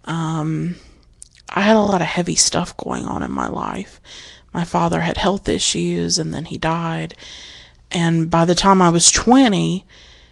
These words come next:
you know, he died in two thousand six. So from two thousand six to two thousand nine, my father died, my grandmother died, and my uncle died. Each, for each year, one of them died.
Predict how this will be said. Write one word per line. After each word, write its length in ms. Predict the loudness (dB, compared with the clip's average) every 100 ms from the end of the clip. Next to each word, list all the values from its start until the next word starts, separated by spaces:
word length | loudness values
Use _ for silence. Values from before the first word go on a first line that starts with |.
| _
you 140 | -6 -4
know, 640 | -2 -4 -6 -8 -12 -18 -20 -20 -20 _ _ -10
he 220 | -2 4
died 240 | 6 6
in 140 | 6 4
two 160 | 2
thousand 460 | 0 0 -2 -4 0
six. 600 | 2 0 -4 -8 -6 -6 -8 -20 -20 _
So 240 | -2 2 2
from 180 | 0 0
two 160 | 0
thousand 380 | 2 2 2 0
six 300 | 0 -2 -4
to 140 | -6 -4
two 200 | -2 0
thousand 440 | 0 0 -2 -2
nine, 580 | -2 -4 -6 -8 -10 -14 -18 -20 -20 _ _
my 260 | -4 -2 -2
father 400 | 0 0 2 2
died, 360 | 2 2 2 0
my 140 | -2
grandmother 560 | 0 0 2 2 2 0
died, 300 | 0 -2 -2
and 100 | -2
my 160 | -2
uncle 340 | -2 -4 -6 -6
died. 460 | -6 -6 -8 -12 -16 -20 -20 -20 _ _ _ -2
Each, 560 | 0 0 2 0 -4 -8
for 240 | -6 -4
each 400 | -4 -6 -2 -2
year, 300 | -2 -4 -6
one 220 | -6 -4 -2
of 140 | -4
them 180 | -6 -6
died. 420 | -8 -8 -8 -10